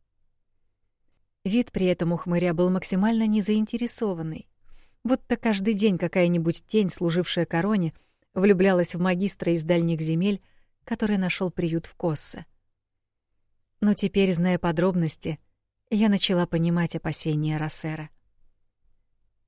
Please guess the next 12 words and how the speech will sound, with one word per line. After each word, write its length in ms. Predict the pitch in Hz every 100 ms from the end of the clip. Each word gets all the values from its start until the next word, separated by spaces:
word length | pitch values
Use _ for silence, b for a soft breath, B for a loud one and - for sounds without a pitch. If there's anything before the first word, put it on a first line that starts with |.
| _ _ _ _ _ _
"Тебе 300 | - 202 214
ничего 460 | 208 - 220 190 226
это 220 | 269 185
не 100 | 180
напоминает?" 760 | 175 190 208 214 170 156 - _ _ _ _ _ _ _ _ _ _ _ _ _ _ _ _ _ _
Как 180 | - 180
бы 120 | 180
невзначай 540 | 180 170 180 175 196 185
поинтересовалась 880 | 180 175 180 175 180 170 170 165 185
я 100 | 180
у 80 | 180
Кирино. 540 | - 175 175 160